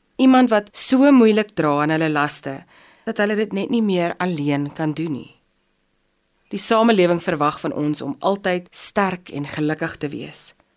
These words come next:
Maar as ons mooi oplet, sal ons daagliks mense om ons sien, mense wat swaar kry,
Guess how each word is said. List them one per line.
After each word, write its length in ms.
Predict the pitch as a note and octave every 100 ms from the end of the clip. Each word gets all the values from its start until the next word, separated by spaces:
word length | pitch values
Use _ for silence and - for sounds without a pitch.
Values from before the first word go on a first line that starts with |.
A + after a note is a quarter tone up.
| _ _ _ _ _ _ _
Maar 180 | B3 C4+
as 140 | C4
ons 160 | C#4 -
mooi 420 | F#3+ F#3+ A3 C4+
oplet, 600 | - C3 - A#2+ - _ _ _
sal 220 | - A#3+
ons 200 | A#3 A3+
daagliks 500 | - E3+ F#3 A#3 A3+
mense 400 | F3 E3 F3 F3
om 160 | - F3
ons 200 | E3+ -
sien, 320 | D#3 D3 D3 -
mense 760 | - E3 F3+ F#3+ F#3+ G3 F#3 F#3 _ _
wat 180 | E3+ E3+
swaar 420 | - F#3+ F#3+ F#3+
kry, 380 | F#3 - B1 -